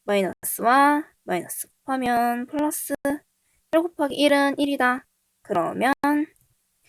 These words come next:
마이너스 곱하기 플러스 일이기 때문에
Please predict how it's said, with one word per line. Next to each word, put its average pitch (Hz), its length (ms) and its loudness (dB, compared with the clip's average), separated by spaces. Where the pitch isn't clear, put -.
마이너스 262 840 0
곱하기 196 640 -2
플러스 277 680 2
일이기 269 340 -2
때문에 214 680 -2